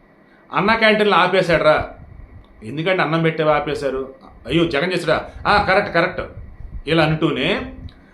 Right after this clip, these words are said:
మరలా మీరున్నప్పుడు అసలు ఏం చేశారు అంటూ, మీరున్నప్పుడు అమరావతి ఎందుకు కట్టలేదంటూ,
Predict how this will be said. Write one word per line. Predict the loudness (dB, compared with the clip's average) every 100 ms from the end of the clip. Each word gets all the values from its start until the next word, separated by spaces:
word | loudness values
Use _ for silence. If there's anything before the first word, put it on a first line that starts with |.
| -16 -4
మరలా | 2 4 6 4 2 -4 -8
మీరున్నప్పుడు | -2 2 4 4 4 2
అసలు | 0 0
ఏం | -2 0
చేశారు | 0 2 2
అంటూ, | 2 0 -4 -6 -10 -16 -20 -20 -20 -12
మీరున్నప్పుడు | 0 4 6 6 4
అమరావతి | 4 4 4
ఎందుకు | 2 0
కట్టలేదంటూ, | 0 0 0 0 -4